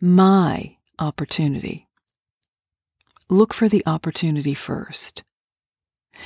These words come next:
Then, from that place, we can problem solve. Look for the opportunity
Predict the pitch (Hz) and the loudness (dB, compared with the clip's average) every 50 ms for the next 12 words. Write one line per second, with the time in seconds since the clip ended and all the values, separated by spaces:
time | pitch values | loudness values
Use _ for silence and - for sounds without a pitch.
0 | - - 208 196 226 208 190 165 147 - - - 175 156 143 131 147 156 220 - | -12 -4 2 4 4 4 4 2 0 -4 -6 -4 -4 -2 0 0 0 0 0 -2
1 | _ - - - 214 196 196 220 285 320 - - - - - - _ _ _ _ | _ -8 -4 0 2 4 4 4 2 2 0 -2 -4 -6 -6 -10 _ _ _ _
2 | _ _ _ _ _ _ _ _ _ _ - - 262 247 - 247 220 - 214 196 | _ _ _ _ _ _ _ _ _ _ -8 -4 -2 2 2 2 2 4 2 0
3 | 175 - - - - - - - - - - - - - _ _ _ _ _ _ | 0 -2 -6 -10 -10 -8 -8 -8 -10 -10 -12 -14 -16 -20 _ _ _ _ _ _
4 | _ _ _ _ _ _ _ _ _ _ _ _ _ _ _ _ _ _ _ _ | _ _ _ _ _ _ _ _ _ _ _ _ _ _ _ _ _ _ _ _
5 | _ _ _ _ _ _ _ _ _ _ _ _ _ _ _ _ _ _ _ _ | _ _ _ _ _ _ _ _ _ _ _ _ _ _ _ _ _ _ _ _
6 | _ _ _ _ _ _ _ _ _ _ _ _ _ - - - 185 180 202 220 | _ _ _ _ _ _ _ _ _ _ _ _ _ -20 -10 -2 2 4 4 4
7 | 214 - - - _ _ _ _ - - 180 175 175 180 - - - 151 - - | 4 2 -6 -12 _ _ _ _ -6 -2 -2 0 0 -2 -4 -4 -6 -6 -4 -4
8 | 147 147 - - - 147 - - - - - - 160 _ | -4 -4 -4 -2 -2 -2 -2 -2 -4 -6 -6 -8 -10 _